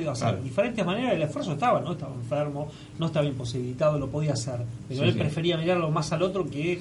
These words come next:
Speaker 1: él hacer su propia voluntad en cuanto a su esfuerzo.
Speaker 2: Exactamente, exactamente. Yo creo que ahí radicó un poco la, la, la diferencia, ¿no?
Speaker 1: Sí.
Speaker 2: A-, aunque eran hermanos, ¿sí?
Speaker 1: Sí.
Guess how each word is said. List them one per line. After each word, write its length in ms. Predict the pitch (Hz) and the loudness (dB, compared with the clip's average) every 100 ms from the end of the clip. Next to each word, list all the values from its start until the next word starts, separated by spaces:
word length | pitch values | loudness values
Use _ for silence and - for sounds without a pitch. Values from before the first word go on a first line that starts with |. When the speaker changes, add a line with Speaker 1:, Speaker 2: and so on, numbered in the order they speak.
| - - - | -6 -10 -4
Speaker 1:
él 140 | 156 | 0
hacer 240 | 143 - 147 | 0 0 -4
su 160 | - | -4
propia 480 | 147 - 151 151 139 131 123 123 117 117 117 117 - - - - - | -4 -2 0 2 2 0 -2 -2 -2 -2 -4 -6 -8 -12 -14 -14 -10
voluntad 640 | 127 127 127 202 180 147 | -6 -4 2 6 6 4
en 60 | 131 | 0
cuanto 220 | 120 147 | -2 -2
a 40 | 135 | -2
su 100 | 135 | -2
esfuerzo. 400 | - 117 - - - - | -2 -4 -6 -10 -12 -6
Speaker 2:
Exactamente, 720 | 101 - 147 123 107 92 90 | -4 0 0 2 0 0 -4
exactamente. 640 | 98 - 123 113 95 90 90 - - - | -6 -4 -2 0 0 -4 -6 -10 -14 -4
Yo 100 | 131 | 0
creo 220 | 131 143 127 | 6 6 8
que 240 | 127 123 | 8 10
ahí 220 | 127 151 | 10 10
radicó 460 | 151 139 123 113 139 | 6 6 6 6 4
un 140 | 139 | 4
poco 260 | - 139 127 | 6 4 6
la, 300 | 120 107 98 | 6 6 4
la, 300 | 98 92 92 - - - - - | 2 -2 -4 -8 -14 -16 -12 4
la 120 | 117 | 8
diferencia, 720 | 117 120 143 139 107 - 104 | 10 10 10 10 8 4 2
¿no? 200 | 127 143 | 2 2
Speaker 1:
Sí. 80 | 127 | 2
Speaker 2:
A-, 160 | 107 98 - | 0 0 -2
aunque 280 | - 113 120 | 4 6 10
eran 200 | 156 165 | 10 10
hermanos, 600 | 156 160 202 196 208 - - | 8 8 8 8 6 2 -10
¿sí? 100 | - | -4
Speaker 1:
Sí. 280 | 143 208 | 2 2